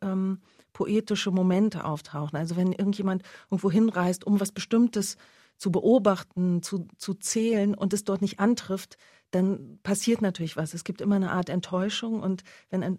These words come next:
jemand enttäuscht wird, ähm, kann man auch daraus g-,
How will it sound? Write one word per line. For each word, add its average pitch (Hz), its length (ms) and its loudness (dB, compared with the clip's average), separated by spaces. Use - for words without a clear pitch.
jemand 185 340 -4
enttäuscht 185 500 -4
wird, 196 220 -6
ähm, 190 280 2
kann 196 120 0
man 196 140 4
auch - 120 -4
daraus 185 480 -4
g-, - 120 -18